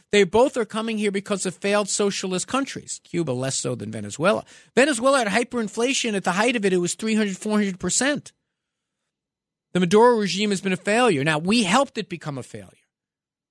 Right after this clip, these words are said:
People say, "Oh, well, let's slash foreign aid." I say maybe give them a little bit more foreign aid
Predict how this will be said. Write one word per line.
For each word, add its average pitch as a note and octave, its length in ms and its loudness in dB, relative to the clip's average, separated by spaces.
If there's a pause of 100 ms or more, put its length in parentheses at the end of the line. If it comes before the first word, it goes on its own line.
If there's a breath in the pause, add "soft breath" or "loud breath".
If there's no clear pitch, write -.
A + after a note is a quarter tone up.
(2500)
People A#3 160 -2
say, A3+ 80 2
"Oh, A3 100 6
well, G#3 120 2
let's G3+ 380 -6 (280)
slash G#3 500 0
foreign G3+ 280 2
aid." A#3 180 4
I A3 140 4
say D4+ 240 -2
maybe C4 260 0
give A#3+ 200 -2
them B3 100 2
a - 20 2
little A#3+ 240 4
bit G#3 160 2
more A#3 360 4
foreign G#3 420 2
aid F#3+ 260 0